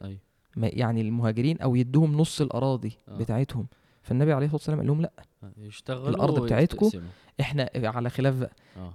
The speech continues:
Speaker 2: إحنا ممكن ن-، ن-، نشتغل معاكم، نساعدكم ون-، ونقسم
Speaker 1: آه.
Speaker 2: الثمرات، أو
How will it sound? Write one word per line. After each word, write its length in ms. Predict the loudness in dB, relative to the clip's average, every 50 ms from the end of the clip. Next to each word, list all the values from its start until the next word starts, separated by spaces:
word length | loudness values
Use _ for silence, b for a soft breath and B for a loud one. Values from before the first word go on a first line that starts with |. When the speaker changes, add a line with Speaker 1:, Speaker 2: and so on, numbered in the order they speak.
| 0 0
Speaker 2:
إحنا 200 | 2 4 4 4
ممكن 360 | 4 4 2 0 -2 -2 0
ن-، 260 | 0 0 0 0 0
ن-، 220 | 0 0 0 0
نشتغل 360 | 0 -2 0 0 2 4 4 4
معاكم، 340 | 4 4 2 2 2 0
نساعدكم 500 | -2 0 2 2 2 2 2 0 -2 -2 -2 _ _ _ -4 0
ون-، 220 | 2 2 2 0 -2 -6
ونقسم 800 | -6 -4 -2 0 0 0 0 0 -2 0 0 -2 -2 -2 -2 -2
Speaker 1:
آه. 40 | -2
Speaker 2:
الثمرات، 580 | -2 -2 -2 0 0 2 0 0 -2 _ _ -20 b b b b b b b b b b 2
أو 360 | 4 4 4 4 0 -2 -2